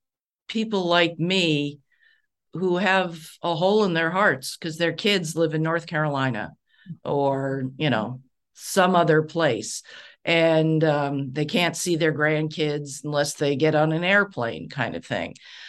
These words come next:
Um, and, you know, in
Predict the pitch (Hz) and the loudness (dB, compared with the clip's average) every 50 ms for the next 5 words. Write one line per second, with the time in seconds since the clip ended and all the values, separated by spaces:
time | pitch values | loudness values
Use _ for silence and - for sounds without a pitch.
0 | - - - - _ - 143 135 139 143 139 143 147 143 143 131 131 - - _ | -18 -20 -20 -8 _ 0 2 2 2 2 0 0 -2 -4 -4 -6 -8 -10 -16 _
1 | _ _ _ _ _ _ _ _ _ _ _ _ _ _ _ _ _ _ _ _ | _ _ _ _ _ _ _ _ _ _ _ _ _ _ _ _ _ _ _ _
2 | _ - 185 180 180 180 175 175 170 156 - - _ _ - 208 214 196 170 170 | _ -2 0 0 0 0 0 0 -2 -4 -6 -10 _ _ 0 0 2 2 2 2
3 | 196 190 - - 165 170 170 170 175 165 170 | 0 -4 -6 -6 -6 -4 -4 -4 -4 -6 -10